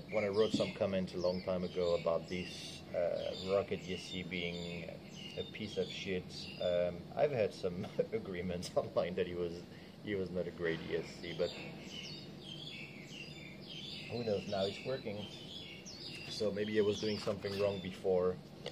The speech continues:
and it was like,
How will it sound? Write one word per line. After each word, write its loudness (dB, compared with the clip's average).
and 0
it -2
was 0
like, 0